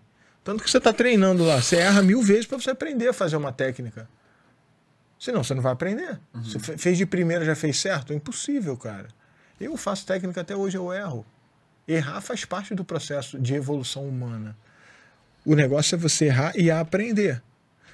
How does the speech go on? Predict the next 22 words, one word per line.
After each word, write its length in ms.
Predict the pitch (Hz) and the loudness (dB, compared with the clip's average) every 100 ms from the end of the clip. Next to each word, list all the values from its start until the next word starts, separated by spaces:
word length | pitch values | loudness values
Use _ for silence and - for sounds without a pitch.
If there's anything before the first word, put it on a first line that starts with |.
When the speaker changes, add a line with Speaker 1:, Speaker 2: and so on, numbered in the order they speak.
| - | -18
Speaker 1:
Se 60 | - | -8
você 200 | 208 180 | -4 -4
tira 180 | 151 131 | -4 -6
a 40 | |
oportunidade 520 | 127 135 147 135 139 | -6 -8 -8 -8 -8
do 40 | 135 | -4
cara 180 | 147 143 | -4 -4
de 60 | |
aprender, 400 | 147 156 156 165 | -6 -6 -6 -6
com 140 | 175 - | -8 -12
certeza 380 | 247 202 196 | -12 -8 -8
o 40 | 190 | -6
cara 180 | 196 202 | -4 -4
não 120 | 208 | -4
vai, 220 | 208 214 - | -6 -6 -10
não 180 | 214 | -6
vai 160 | 175 190 | -2 0
nem 300 | 190 226 294 _ _ | 0 -2 -6 _ _
ter 120 | - 233 | -4 -4
chance, 560 | - 208 214 - - | -2 -4 -2 -2 -2
sacou? 420 | 127 131 123 139 143 - - - | -4 -6 -6 -8 -8 -18 -20 -4
De 360 | 131 143 135 | 2 2 2